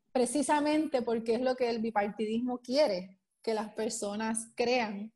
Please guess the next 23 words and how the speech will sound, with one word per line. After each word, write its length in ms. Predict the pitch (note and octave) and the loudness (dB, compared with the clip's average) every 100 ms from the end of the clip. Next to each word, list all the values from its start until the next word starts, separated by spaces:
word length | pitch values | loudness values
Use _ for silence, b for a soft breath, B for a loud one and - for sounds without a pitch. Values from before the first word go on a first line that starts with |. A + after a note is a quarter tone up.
| - | -6
que 140 | G#3 | -4
está 260 | F#3+ G3 G3 | -4 -4 -2
sucediendo, 800 | A3+ A3 G#3+ G3 F3+ F3+ F#3 | -2 -2 -2 -2 -2 -4 -6
que 180 | F#3 G3 | -2 -2
es, 140 | A#3+ - | -2 0
"Ah, 160 | F#4 - - | 0 0 -2
hay 140 | B3+ | 4
desconfianza 800 | C4 C4+ D4+ D4 D4+ D4 D4 D4 C#4+ | 4 2 -2 -2 -2 0 0 -2 0
con 140 | C#4+ | 2
los 120 | D4 | 0
nuevos 260 | D4 C#4+ C#4+ - | -2 -2 -2 0
partidos, 720 | C#4+ C#4 E4+ F#4 F4 E4+ C4+ | -4 -2 -4 -2 0 -2 -2
vamos 280 | A3+ A3 A3+ | -2 -2 -4
a 80 | A#3 | -4
ganar". 280 | A3+ A3 G3+ | -4 -6 -8
Así 200 | F#3+ B3+ | -8 -6
que 100 | B3 | -4
todo 240 | C4 C#4 | 2 2
el 100 | D4 | 0
mundo 400 | D4+ D#4+ D#4 D4+ D4+ B B | -4 -4 -2 -2 -4 B B
siembre 540 | - C#4+ C#4 D4 D4+ C#4+ | -6 0 2 4 4 2
ese 200 | C#4+ D4 | 0 -4
miedo 300 | D4+ D#4 | -2 0